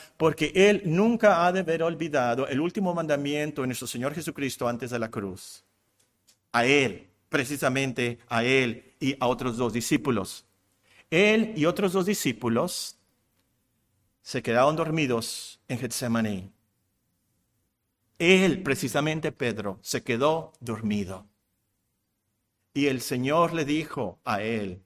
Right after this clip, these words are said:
"Velad y orad para que no entren en tentación.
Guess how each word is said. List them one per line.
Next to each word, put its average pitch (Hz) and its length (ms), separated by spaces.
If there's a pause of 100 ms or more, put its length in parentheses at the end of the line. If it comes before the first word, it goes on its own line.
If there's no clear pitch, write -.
(800)
"Velad 147 800
y 160 80
orad 139 600 (460)
para 120 280
que 104 360
no 131 280
entren 139 680
en 123 160
tentación. 101 880